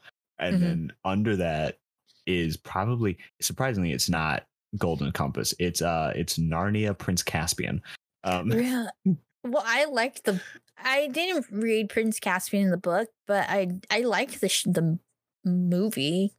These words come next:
Speaker 2: And I mean, it did help to give us Ben Barnes, which is, he's been awesome in, in, uh, in, he was in aw-,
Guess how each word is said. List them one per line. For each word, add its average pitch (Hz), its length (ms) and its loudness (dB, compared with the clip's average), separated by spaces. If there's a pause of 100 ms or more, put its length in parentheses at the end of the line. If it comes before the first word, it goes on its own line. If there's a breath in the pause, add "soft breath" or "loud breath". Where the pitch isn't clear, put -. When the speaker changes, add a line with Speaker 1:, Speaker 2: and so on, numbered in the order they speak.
(100)
Speaker 2:
And 190 160 2
I 185 80 4
mean, 190 200 4
it 180 220 0
did 185 220 0
help 196 320 0 (440)
to 196 100 2
give 175 300 -2
us 185 160 0
Ben 185 320 0
Barnes, 196 640 0
which 175 260 0
is, 170 260 0
he's 180 380 0
been 175 200 0
awesome 170 500 2
in, - 120 -2 (460 loud breath)
in, 170 240 0
uh, 160 540 0 (300)
in, 165 420 2 (640 loud breath)
he 190 160 0
was 180 140 2
in 175 100 2
aw-, 165 200 0